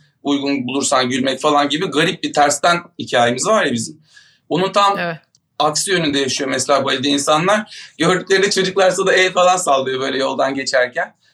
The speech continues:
Speaker 1: Ve yani hakikaten beş el sallamasından sonra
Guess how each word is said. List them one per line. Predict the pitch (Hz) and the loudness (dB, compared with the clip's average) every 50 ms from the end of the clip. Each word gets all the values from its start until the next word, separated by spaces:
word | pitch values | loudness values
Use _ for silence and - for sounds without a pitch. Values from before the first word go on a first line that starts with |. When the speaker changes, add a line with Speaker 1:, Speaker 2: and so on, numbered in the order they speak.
| _ - | _ 0
Speaker 1:
Ve | 160 | 2
yani | 175 175 170 175 180 185 - - _ _ _ _ - | 2 4 4 2 0 -4 -8 -12 _ _ _ _ -10
hakikaten | - 165 208 220 - 185 160 156 147 143 143 | -6 -4 -4 -4 -2 -2 -2 -2 -2 -2 -2
beş | 208 240 233 - - | -2 -2 -2 -2 -4
el | 165 165 | -4 -4
sallamasından | 160 - 160 156 151 151 156 151 151 151 - 165 156 151 | -2 -2 0 0 0 -2 -2 -4 -6 -6 -4 -2 -2 -2
sonra | 151 170 165 170 185 214 214 | -2 -2 -2 -2 -2 -2 -4